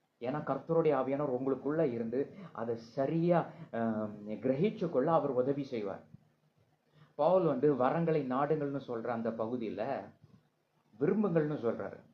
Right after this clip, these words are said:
ஆ, ஒண்ணு கொரு-, ஒண்ணு கொரிந்தியர் பதினாலாவது அதிகாரம் ஒண்ணாவது வசனத்துல பாத்தீங்கன்னா,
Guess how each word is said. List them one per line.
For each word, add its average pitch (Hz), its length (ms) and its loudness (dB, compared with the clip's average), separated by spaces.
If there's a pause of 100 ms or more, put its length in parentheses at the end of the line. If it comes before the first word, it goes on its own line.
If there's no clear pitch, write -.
(240)
ஆ, 101 340 -8
ஒண்ணு 131 80 0
கொரு-, 123 420 -2
ஒண்ணு 143 160 -2
கொரிந்தியர் 135 380 -4
பதினாலாவது 127 400 -2
அதிகாரம் 113 420 -6
ஒண்ணாவது 117 140 -2
வசனத்துல 113 580 -2
பாத்தீங்கன்னா, 101 600 -8